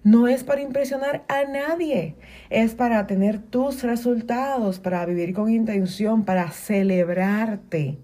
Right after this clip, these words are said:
para bendecir a otros, pero no para que otros te aplaudan y digan, "Wow,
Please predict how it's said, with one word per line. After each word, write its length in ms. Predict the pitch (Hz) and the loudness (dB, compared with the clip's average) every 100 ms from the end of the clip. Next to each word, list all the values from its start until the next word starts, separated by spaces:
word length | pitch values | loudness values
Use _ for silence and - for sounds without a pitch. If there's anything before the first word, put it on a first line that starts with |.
| - _ _ _ - - - _ | -18 _ _ _ -20 -20 -20 _
para 360 | 185 185 175 156 - _ | 2 2 0 -4 -18 _
bendecir 680 | 180 202 196 190 185 208 220 | 2 4 6 4 4 2 4
a 140 | 220 | 4
otros, 420 | 220 233 180 185 | 2 -2 -4 -4
pero 200 | 196 180 | -2 0
no 120 | 185 | 0
para 220 | 185 226 226 | 0 -2 -2
que 120 | 208 | -2
otros 300 | 196 233 214 | -2 -4 -4
te 80 | 196 | -6
aplaudan 720 | 180 180 175 202 226 202 185 | -4 -6 -2 0 0 0 0
y 80 | 190 | 0
digan, 440 | 208 214 226 226 | -2 -2 0 0
"Wow, 1000 | 233 233 226 226 220 220 214 226 226 | -2 -4 -4 -4 -6 -8 -8 -8 -10